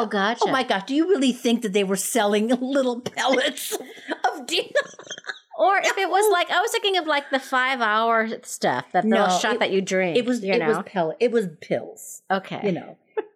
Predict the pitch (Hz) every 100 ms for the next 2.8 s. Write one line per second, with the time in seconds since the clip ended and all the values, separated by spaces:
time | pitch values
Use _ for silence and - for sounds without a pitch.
0 | _ _ - 247 262 262 - 190 143 151
1 | - - 202 208 - 196 190 190 180 180
2 | 185 208 170 170 175 151 165